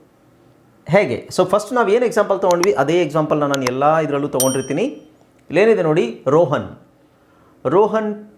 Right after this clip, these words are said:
ಪ್ಲೇಸ್ ಫುಟ್ಬಾಲ್. ರೋಹನ್ ಪ್ಲೇಸ್ ಫುಟ್ಬಾಲ್ ನಾವು ಸಿಂಪಲ್ ಪ್ರೆಸೆಂಟಲ್ಲಿ ತೊಗೊಂಡಿದ್ದು. ರೋಹನ್ is playing football. ರೋಹನ್ played football.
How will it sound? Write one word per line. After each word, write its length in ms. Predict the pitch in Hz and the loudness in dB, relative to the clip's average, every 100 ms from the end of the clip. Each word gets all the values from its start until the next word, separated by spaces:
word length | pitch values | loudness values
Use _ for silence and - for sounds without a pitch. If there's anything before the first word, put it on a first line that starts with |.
| _ - | _ -2
ಪ್ಲೇಸ್ 540 | 151 123 92 - - | 2 2 0 -10 -12
ಫುಟ್ಬಾಲ್. 580 | - - 139 101 95 - - _ _ _ _ _ | -16 -4 -4 0 -2 -2 -8 _ _ _ _ _
ರೋಹನ್ 260 | 160 208 220 | 2 2 0
ಪ್ಲೇಸ್ 360 | - 202 262 | 0 0 0
ಫುಟ್ಬಾಲ್ 480 | - 120 101 113 175 - - _ _ _ _ _ - | -4 -6 2 2 2 -2 -16 _ _ _ _ _ -2
ನಾವು 360 | 131 170 277 - _ _ _ _ _ _ _ | 0 0 -4 -14 _ _ _ _ _ _ _
ಸಿಂಪಲ್ 260 | - 196 196 | -4 0 0
ಪ್ರೆಸೆಂಟಲ್ಲಿ 400 | 156 139 135 120 | 0 0 0 -2
ತೊಗೊಂಡಿದ್ದು. 560 | 120 117 127 214 - - _ _ _ _ - | -2 0 0 -2 -6 -20 _ _ _ _ -2
ರೋಹನ್ 260 | 123 139 | 0 2
is 80 | 170 | 0
playing 300 | 180 170 160 | -2 -2 -2
football. 380 | 151 117 139 208 - - _ _ | -4 -2 0 0 -6 -20 _ _
ರೋಹನ್ 260 | 123 131 147 | 0 2 0
played 340 | - 143 156 | 0 0 0
football. 480 | - 151 147 143 180 | -2 -8 -2 -2 -2